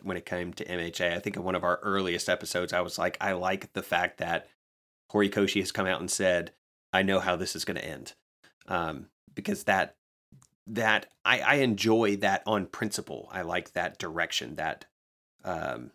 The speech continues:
that, that clear, concise, definitive end is something that I think has a tremendous amount of value, um, where it will ultimately, though not every time, result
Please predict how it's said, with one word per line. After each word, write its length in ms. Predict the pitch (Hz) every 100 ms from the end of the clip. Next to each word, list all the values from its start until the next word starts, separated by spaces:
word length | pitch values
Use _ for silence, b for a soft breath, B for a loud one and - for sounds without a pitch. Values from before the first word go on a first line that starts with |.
| _ _ -
that, 340 | 101 90 -
that 260 | 90 85 -
clear, 360 | - 120 110 107
concise, 720 | - 95 - 95 92 92 -
definitive 840 | - 98 - - 107 98 92 87 -
end 440 | 95 90 82 76 -
is 160 | 95 -
something 360 | 92 85 90
that 140 | 87 -
I 180 | 92 90
think 400 | - 90 80 -
has 340 | - 92 85 -
a 80 | -
tremendous 500 | 95 85 82 78 92
amount 220 | 82 76
of 80 | 73
value, 520 | 82 82 95 117 - B B B B _
um, 280 | 95 87 87
where 540 | 92 92 90 90 87 -
it 260 | 98 92 101
will 560 | 98 92 90 87 - _ _ _ _ _ _ _ _
ultimately, 720 | 143 156 - 131 - 127 120 120
though 180 | 110
not 240 | 110 107 -
every 300 | 107 95 95
time, 500 | - 95 90 90 90 b b _ _ _ _ -
result 640 | 101 - 110 95 107 104